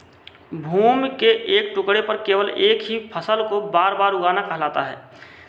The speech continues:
देखिए इसको अगर आप English में पढ़ेंगे तो हो सकता है आपको समझ में आ जाए ज़्यादा आसानी से, क्योंकि देख-, आप यहाँ पर देख सकते हैं हिंदी में क्या नाम लिखा गया है,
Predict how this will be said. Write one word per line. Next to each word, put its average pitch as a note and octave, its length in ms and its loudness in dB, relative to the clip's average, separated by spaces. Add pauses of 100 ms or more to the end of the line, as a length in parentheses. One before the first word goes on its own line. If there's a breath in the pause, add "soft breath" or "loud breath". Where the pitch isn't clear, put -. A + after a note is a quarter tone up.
(140 loud breath)
देखिए G#3 180 -2
इसको A3+ 320 2
अगर G#3+ 300 2
आप G3+ 240 0
English A3 240 -6
में - 80 -18
पढ़ेंगे G#3+ 300 -2
तो A3+ 100 -4
हो G3 80 -2
सकता G3 220 -4
है F3 60 4
आपको F3 160 -4
समझ E3+ 220 -6
में G3+ 220 -4
आ D#3+ 140 -2
जाए C#3+ 140 0
ज़्यादा C#3 200 -2
आसानी C#3 280 -6
से, - 140 -18
क्योंकि - 540 -6
देख-, G3+ 240 0
आप F#3+ 140 0
यहाँ G3+ 120 -2
पर F#3+ 60 -8
देख G#3 100 -4
सकते - 220 -6
हैं G3+ 60 -2
हिंदी F#3+ 300 -4
में G#3 120 -2
क्या G3+ 140 2
नाम G3 160 2
लिखा G3+ 140 0
गया G#3 160 2
है, A#3+ 300 -2